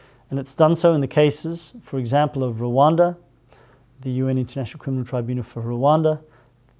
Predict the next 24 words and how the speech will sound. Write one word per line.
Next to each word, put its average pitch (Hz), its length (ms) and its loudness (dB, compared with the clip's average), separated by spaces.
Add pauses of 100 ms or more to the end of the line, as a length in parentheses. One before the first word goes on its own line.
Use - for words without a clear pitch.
(100)
uh, 117 260 -6
Yugoslavia, 151 880 4
the 131 120 0
I 127 120 2
C 123 200 -4
T 127 220 -4
Y, 151 400 2 (760)
International 131 320 -10
Criminal 123 260 -4
Tri-, 123 260 -4 (120)
Tribunal 123 400 -2
for 123 120 -12
the 113 60 -8
former 127 260 -4
Yugoslavia, 139 600 0 (340)
and 202 160 6
also 147 440 6
more 147 200 4
recently 156 440 2
in 139 60 0
the 135 60 -2
case 135 300 -2
of 143 80 -2
Lebanon, 151 440 4